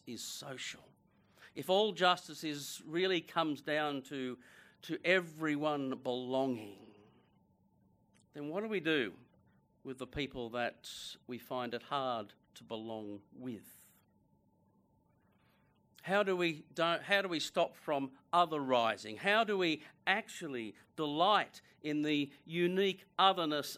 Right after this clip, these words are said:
of the other, which creates a healthy society? You may, um, recognise this guy from Melbourne. He's one of yours.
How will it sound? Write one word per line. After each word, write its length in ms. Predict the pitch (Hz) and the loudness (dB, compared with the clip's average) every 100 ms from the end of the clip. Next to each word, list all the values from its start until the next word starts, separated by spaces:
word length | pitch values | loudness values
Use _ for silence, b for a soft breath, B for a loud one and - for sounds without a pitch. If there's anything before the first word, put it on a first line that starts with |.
| - | -2
of 160 | 139 | -2
the 160 | 147 147 | -2 2
other, 300 | 165 165 120 - _ _ _ _ _ _ _ _ _ _ _ _ _ _ _ _ b b b b b _ _ _ _ _ _ _ _ _ - | 4 4 0 -8 _ _ _ _ _ _ _ _ _ _ _ _ _ _ _ _ b b b b b _ _ _ _ _ _ _ _ _ -12
which 200 | 147 - | -10 -10
creates 1000 | - 151 160 147 - - - - - - _ | -4 0 2 0 -6 -12 -12 -12 -14 -16 _
a 60 | 123 | -12
healthy 500 | - 160 135 - 110 | -8 -6 -8 -8 -10
society? 800 | - 110 - 127 117 101 - - _ _ _ _ _ _ _ b b b b b b | -10 -14 -6 -4 -4 -8 -16 -20 _ _ _ _ _ _ _ b b b b b b
You 120 | 196 | -2
may, 400 | 196 233 214 165 | 4 6 6 2
um, 280 | 151 147 147 156 | 0 -2 -6 -4
recognise 720 | 190 190 147 156 147 143 - | -4 -4 -4 2 4 2 -2
this 200 | 180 165 | -4 -2
guy 300 | 165 175 220 | 4 4 4
from 240 | - 127 | 0 0
Melbourne. 340 | 151 190 214 226 | 4 4 4 -2
He's 140 | 135 | -2
one 140 | 147 135 | 0 2
of 60 | |
yours. 720 | 139 180 233 277 - - - | 4 6 6 4 -2 -10 -14